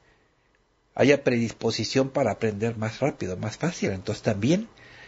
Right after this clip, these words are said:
en este caso, tenemos que utilizar ese tipo de plantas nootrópicas.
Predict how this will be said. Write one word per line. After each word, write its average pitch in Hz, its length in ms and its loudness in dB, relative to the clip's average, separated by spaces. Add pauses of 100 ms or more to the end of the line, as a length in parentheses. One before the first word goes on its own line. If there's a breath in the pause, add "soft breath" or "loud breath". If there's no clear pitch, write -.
(140 loud breath)
en 117 140 4
este 147 240 2
caso, 143 300 2
tenemos 120 360 -4
que - 140 -6
utilizar 95 580 -2
ese 107 240 0
tipo 110 320 -2
de 92 120 -2
plantas 101 520 -2
nootrópicas. - 960 -6